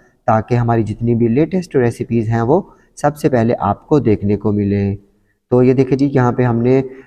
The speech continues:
अ, जिंगर बर्गर बनाने के लिए उसके जो चिकन के पीसेस होते हैं उनकी ब्रेडिंग कर ली है और माशाल्लाह देखिए कितने अच्छे क्रम्स बन के तैयार हुए हैं।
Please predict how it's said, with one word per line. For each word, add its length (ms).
अ, 120
जिंगर 320
बर्गर 260
बनाने 380
के 160
लिए 180
उसके 240
जो 80
चिकन 320
के 100
पीसेस 360
होते 240
हैं 80
उनकी 280
ब्रेडिंग 360
कर 200
ली 160
है 180
और 180
माशाल्लाह 340
देखिए 260
कितने 280
अच्छे 200
क्रम्स 300
बन 240
के 140
तैयार 320
हुए 200
हैं। 220